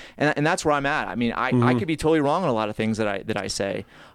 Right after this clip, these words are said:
Speaker 1: um, but I'm always searching for w-, not who's right, but what's right.
Speaker 2: Okay. So the next four years, regardless of who wins, are going to be better or worse?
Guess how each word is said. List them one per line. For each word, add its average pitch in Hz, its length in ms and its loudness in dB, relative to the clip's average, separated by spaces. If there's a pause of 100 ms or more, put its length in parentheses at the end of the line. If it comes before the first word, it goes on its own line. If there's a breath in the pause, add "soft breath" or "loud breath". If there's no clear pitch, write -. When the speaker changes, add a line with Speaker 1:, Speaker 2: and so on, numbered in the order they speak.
Speaker 1:
um, 101 560 -2
but 113 400 0
I'm 113 100 -2
always 131 280 2
searching 120 440 -2
for 101 460 -2
w-, 98 240 -16 (180)
not 135 380 0
who's 139 320 2
right, 139 240 0
but 104 100 -4
what's 95 300 -8
right. - 260 -12
Speaker 2:
Okay. 120 320 -2 (120)
So - 220 0
the 151 120 4
next 165 300 -2
four 170 180 0
years, 139 320 0
regardless 117 420 -4
of 101 80 -8
who 131 140 -2
wins, 151 420 4
are 123 140 -4
going 117 180 2
to - 80 -10
be 117 80 -8
better 117 300 -2
or 110 120 -4
worse? 98 440 -6